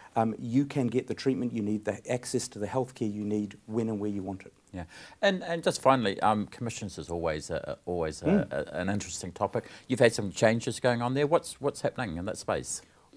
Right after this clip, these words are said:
Speaker 1: Well, we've been talking to advisors just over the last month or so about how we can help,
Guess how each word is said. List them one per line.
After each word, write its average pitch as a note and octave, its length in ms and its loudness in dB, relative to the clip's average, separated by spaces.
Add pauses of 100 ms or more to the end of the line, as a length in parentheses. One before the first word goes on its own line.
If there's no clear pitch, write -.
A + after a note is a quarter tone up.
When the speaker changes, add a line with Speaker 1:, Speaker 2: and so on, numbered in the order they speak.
(120)
Speaker 1:
Well, F#3 200 0
we've G#3 320 2
been G#3+ 160 4
talking C#3 320 2
to B2 120 0
advisors A2 540 0
just - 260 -2
over G#2+ 160 2
the G#2 100 0
last G#2+ 320 2
month G#2+ 240 -4
or G#2+ 80 0
so G2+ 460 0
about G#2+ 440 2
how C#3 380 4
we C3 260 0
can B2+ 240 -4
help, - 440 -6